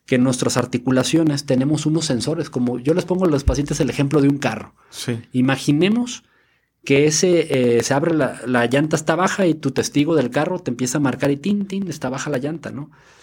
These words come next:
Speaker 1: Pero al final hay un, hay un cerebro, la computadora del carro, que está detectando que la llanta está baja, que la puerta está abierta, que el
Speaker 2: Sí.
Speaker 1: motor del aceite, que el aceite está bajo. ¿Por qué? Porque hay un cerebro,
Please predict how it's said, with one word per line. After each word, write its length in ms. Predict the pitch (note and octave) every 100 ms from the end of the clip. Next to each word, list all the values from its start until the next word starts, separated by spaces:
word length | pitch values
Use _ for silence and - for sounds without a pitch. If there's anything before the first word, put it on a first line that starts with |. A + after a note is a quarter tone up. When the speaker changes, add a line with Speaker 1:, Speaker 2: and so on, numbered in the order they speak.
| - -
Speaker 1:
Pero 140 | C3+ C#3
al 40 |
final 220 | C#3 C3+
hay 80 | D#3
un, 120 | F3 C#3
hay 160 | C#3+
un 80 | E3+
cerebro, 400 | - C3 C3 D#3
la 140 | D#3+ C#3
computadora 480 | A#2 A2+ A2+ B2
del 100 | C#3+
carro, 380 | C#3 D3 E3 F#3+ _ _ _ _ -
que 80 | -
está 180 | - C#3+
detectando 600 | F3 C3 - D3 E3+ F3
que 100 | C3
la 80 |
llanta 260 | A#2 C#3 C#3
está 180 | C#3 C#3+
baja, 520 | D#3 E3 E3+ E3 D#3+ - _ -
que 120 | C3
la 120 | A#2+
puerta 220 | C3+ C#3+
está 180 | C#3 -
abierta, 680 | C3 D3 D#3+ D#3 D#3 D#3 - _ -
que 80 |
el 60 | C3
Speaker 2:
Sí. 40 |
Speaker 1:
motor 360 | C3 C3 C#3+ D3+
del 180 | D3 C3+
aceite, 380 | A#2 D3 C#3+ -
que 80 | B2
el 80 |
aceite 300 | A2+ C#3+ C3
está 180 | B2+ C3+
bajo. 360 | C#3 D3+ D#3 C#3+
¿Por 140 | B2
qué? 120 | -
Porque 200 | C#3 B2+
hay 100 | C#3+
un 60 | E3+
cerebro, 480 | - A#2+ C#3 B2